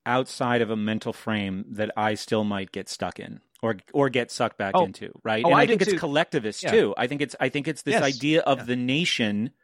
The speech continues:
Speaker 1: The things that are happening in academia are eventually going to affect policy, and policy is eventually going to affect me. I don't think that's irrational. I don't think that's paranoid, but, you know, I'm trying to design a life where I can do whatever I want,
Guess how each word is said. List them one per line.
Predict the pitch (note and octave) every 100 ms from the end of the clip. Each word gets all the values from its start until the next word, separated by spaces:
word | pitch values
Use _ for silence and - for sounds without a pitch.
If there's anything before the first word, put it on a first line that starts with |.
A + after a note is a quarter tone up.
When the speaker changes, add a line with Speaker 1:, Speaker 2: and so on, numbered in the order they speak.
| _ _
Speaker 1:
The | C3+ A#2+
things | E3+ G3+ F#3
that | F#3
are |
happening | E3 D#3+ E3 D3+
in | C#3
academia | C3 A#2+ A2+ D#3+ E3+ E3 D#3+ E3 - -
are | B2 C3
eventually | B2+ A#2 D3 - D#3 C3+
going | A#2+ B2 A#2
to | B2
affect | G#2+ A2 G#2+ - - _ -
policy, | - C#3 C3 A#2 G#2+ F2+
and | - -
policy | C3+ C3 B2+ C3+ B2+
is | A2+
eventually | A#2 A#2 - A#2+
going | A2+ A2+ A2
to | A#2+ A2+
affect | - - A2+ - - _ _
me. | A#2+ C#3 B2 A2+ - -
I |
don't | D#3+ A3
think | A3
that's | E3+ D3 -
irrational. | C#3 F#3+ D#3+ A2+ G2 G#2 G2 C3
I | D3
don't | F3
think | E3+ C3
that's | A2 -
paranoid, | - - D3+ E3+ G2+ G#2 C3+ - _ _ _ -
but, | C#3+ D#3+ D3+ - _ _ _
you | G#3+
know, | G3+ C3+ C#3
I'm | D#3 G3
trying | G3+ F#3
to | D3+
design | C#3+ D#3 C#3+
a | C3+
life | C3+ E3 -
where | C3+ C3+
I | A#2+ C#3
can | C#3 A#2
do | C3+ D3 C3+ B2
whatever | A2+ A#2+ C#3 C3+
I | B2+
want, | B2 C3+ C3